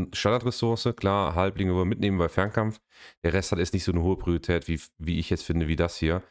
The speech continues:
Und natürlich der Watchtower wäre natürlich auch super. Da brauchen wir tatsächlich aber eben auch, äh,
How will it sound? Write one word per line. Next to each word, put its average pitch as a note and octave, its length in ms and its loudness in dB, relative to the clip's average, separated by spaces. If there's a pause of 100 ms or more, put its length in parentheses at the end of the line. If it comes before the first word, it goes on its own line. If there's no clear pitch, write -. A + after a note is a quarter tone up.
(220)
Und D#2 80 -2
natürlich E2+ 220 -2
der E2+ 100 2
Watchtower F2 420 2
wäre E2 120 2
natürlich D#2+ 200 -4
auch F#2+ 100 2
super. G2+ 380 -2 (360)
Da F2 140 2
brauchen F#2 200 2
wir F2+ 80 2
tatsächlich E2 540 -2
aber D#2 320 2
eben D2+ 260 0
auch, D2+ 380 -2
äh, D#2 320 0